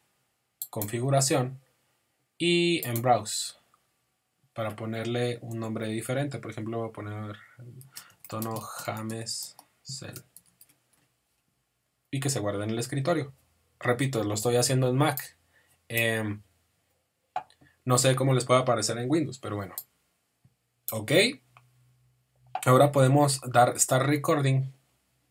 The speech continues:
pero no tenemos nada en los decks. Entonces lo que vamos a hacer es mover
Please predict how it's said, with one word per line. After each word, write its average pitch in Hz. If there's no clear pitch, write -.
pero 143
no 127
tenemos 113
nada 107
en 113
los 120
decks. 156
Entonces 127
lo 156
que 156
vamos 156
a -
hacer 143
es 135
mover 135